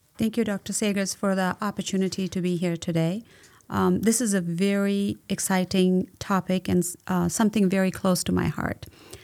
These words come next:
Um, obesity, as we know, we have learned, we have heard that it is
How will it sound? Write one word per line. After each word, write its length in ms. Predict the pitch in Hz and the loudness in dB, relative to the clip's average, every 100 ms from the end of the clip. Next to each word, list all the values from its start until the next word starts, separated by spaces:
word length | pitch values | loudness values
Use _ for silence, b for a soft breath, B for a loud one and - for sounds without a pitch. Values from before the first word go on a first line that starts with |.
| B B - | B B 0
Um, 220 | 104 101 - | 2 2 4
obesity, 640 | 226 233 294 277 240 214 | 6 8 6 4 2 4
as 200 | 208 196 | 2 2
we 120 | 196 | 4
know, 240 | 190 185 185 | 4 4 4
we 220 | 185 185 | 4 4
have 380 | 175 185 180 - - _ | 4 2 0 -4 -18 _
learned, 480 | 196 202 202 196 196 196 | 2 4 4 4 4 2
we 100 | 185 | 4
have 220 | 185 180 170 | 4 2 0
heard 420 | 196 185 180 180 - | 0 2 2 0 0
that 200 | 185 - | 0 2
it 160 | 202 185 | -2 0
is 420 | 202 180 175 | 2 2 2